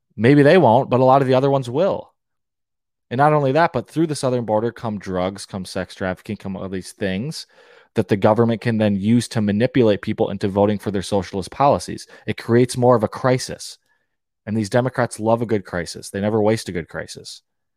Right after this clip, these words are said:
They want there to be, uh, a disruption. Remember, disrupt, dismantle, destroy.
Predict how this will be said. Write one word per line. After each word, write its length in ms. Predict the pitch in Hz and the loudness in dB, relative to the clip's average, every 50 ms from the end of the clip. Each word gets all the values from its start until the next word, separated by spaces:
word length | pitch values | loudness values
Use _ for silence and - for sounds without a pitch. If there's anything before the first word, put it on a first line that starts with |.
| _ _ | _ _
They 100 | - 107 | -2 -2
want 300 | 104 95 107 117 131 135 | -2 2 2 2 2 2
there 120 | 123 110 | -2 0
to 100 | 104 104 | 0 -2
be, 300 | 95 95 101 98 92 90 - _ _ _ _ _ | -2 -2 -4 -4 -4 -8 -12 _ _ _ _ _
uh, 260 | - 104 98 95 92 90 | -2 0 0 0 0 0
a 160 | - 98 92 92 | 0 -2 -2 -2
disruption. 760 | 85 107 98 - - 101 104 101 - - - 95 78 76 - _ _ _ _ _ _ - | -2 -6 -8 -6 -2 0 0 0 0 -2 -8 -10 -10 -10 -14 _ _ _ _ _ _ -2
Remember, 240 | 104 117 123 120 | 0 2 2 0
disrupt, 580 | 107 95 110 95 - - 110 113 113 - - _ | 0 0 -4 -4 -2 2 2 2 2 0 -4 _
dismantle, 600 | - 107 - - 110 101 101 98 - 104 101 98 | -8 -6 -6 -4 -2 -2 -2 -2 -2 -2 -2 -2
destroy. 500 | 92 92 90 - - - 85 73 - - | -2 -4 -8 -12 -8 -8 -8 -8 -8 -10